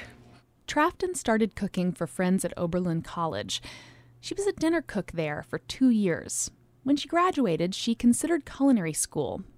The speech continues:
Speaker 2: but it was expensive, so she decided to get some experience first, just to get a taste of the profession. She moved to New York and ended up working for a couple of Michelin star restaurants.
Speaker 1: And it was, uh,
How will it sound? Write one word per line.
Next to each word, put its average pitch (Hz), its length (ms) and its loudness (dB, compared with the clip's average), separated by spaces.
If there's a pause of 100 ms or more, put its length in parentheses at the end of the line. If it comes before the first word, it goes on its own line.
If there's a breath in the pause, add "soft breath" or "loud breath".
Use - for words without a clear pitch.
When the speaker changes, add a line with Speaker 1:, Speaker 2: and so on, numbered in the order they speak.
Speaker 2:
but - 100 -12
it - 60 -6
was 392 100 -2
expensive, - 720 -2
so 233 260 0
she - 160 -6
decided 311 520 0
to 302 140 -8 (100)
get 302 180 -2
some 285 160 4
experience 277 680 2
first, - 460 2 (460 loud breath)
just - 240 -2
to 370 60 -2
get 320 120 2
a 285 60 4
taste - 360 -2
of 190 60 -2
the 165 100 -2
profession. 165 640 -4 (460)
She - 140 -6
moved 370 220 -6
to 392 80 -4
New 330 100 6
York 190 380 8
and 185 200 0
ended 233 220 6
up 233 200 0
working 269 380 0
for 247 280 -4
a 262 60 -4
couple 381 360 -2
of 339 80 0
Michelin 262 500 4
star 175 360 0
restaurants. - 760 -6 (200)
Speaker 1:
And 196 100 -8
it 190 60 -4
was, 180 320 -6
uh, 190 180 -4